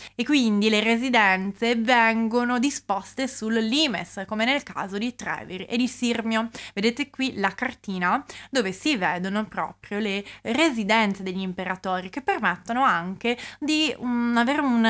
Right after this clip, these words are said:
intervento più rapido. Importante anche la riforma amministrativa di Diocleziano,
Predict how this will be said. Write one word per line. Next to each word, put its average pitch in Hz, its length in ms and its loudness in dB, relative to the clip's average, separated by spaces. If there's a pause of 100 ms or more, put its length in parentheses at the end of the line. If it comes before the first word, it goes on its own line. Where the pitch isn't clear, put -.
(120)
intervento 247 600 2
più 254 200 0
rapido. 202 640 -2 (720)
Importante 277 760 2
anche 220 420 4
la 202 80 6
riforma 247 560 2
amministrativa 214 1120 0
di 208 180 -2
Diocleziano, 185 880 -6